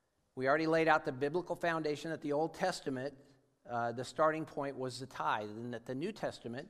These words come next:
in my opinion, raises the bar from there. But percentages matter, and I think they're biblical. Now, you've probably heard of stewardship and giving broken down this way before,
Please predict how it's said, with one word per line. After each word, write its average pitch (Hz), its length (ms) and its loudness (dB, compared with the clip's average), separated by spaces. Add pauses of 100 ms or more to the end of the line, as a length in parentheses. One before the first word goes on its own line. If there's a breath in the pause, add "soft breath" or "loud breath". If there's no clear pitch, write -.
(420 soft breath)
in 120 80 -6
my 131 140 0
opinion, 135 500 -4
raises 135 440 -4
the 147 100 -4
bar 151 240 -2
from 127 220 -10
there. 135 280 -10 (1400 soft breath)
But 165 140 0
percentages 208 600 2
matter, 170 380 0 (960)
and 123 100 0
I 135 60 0
think 170 220 -4
they're 165 120 -2
biblical. 147 500 -6 (1160 soft breath)
Now, 143 60 -2
you've 147 160 0
probably 202 440 10
heard 175 380 6
of 147 100 2
stewardship - 960 0
and 135 180 -2
giving 147 300 2
broken 147 360 2
down 143 200 0
this 139 180 -4
way 131 160 0
before, 113 560 -2